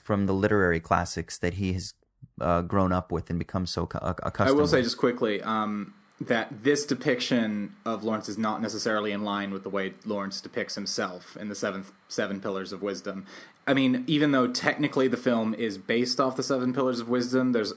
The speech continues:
Speaker 2: been a lot of note of the fact that it looks like it's also taken a lot of inspiration from several other,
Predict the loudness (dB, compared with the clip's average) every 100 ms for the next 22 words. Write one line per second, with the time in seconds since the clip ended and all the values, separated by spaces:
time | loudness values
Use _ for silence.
0 | -10 -2 2 2 2 2 2 0 0 -2
1 | -2 -6 -6 -4 -2 -2 -2 -2 -2 -4
2 | -4 -4 -4 -4 -4 -6 -4 -6 -4 -4
3 | -4 -4 -8 -6 -6 -6 -6 -8 -8 -6
4 | -4 -4 -4 -4 -2 -2 0 -2